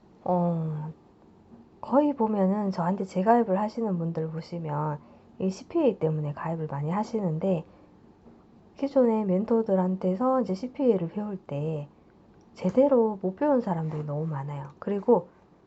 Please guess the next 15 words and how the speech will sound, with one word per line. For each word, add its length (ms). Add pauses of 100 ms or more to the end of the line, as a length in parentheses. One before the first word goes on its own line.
(420)
뭐 140
블로그를 460
어느 140
정도 240
뭐 140
몇 200
개월 400
키워라 800 (140)
이런 240
분들도 360
있고, 540
몇 180
개월 180
동안 220
키웠는데 800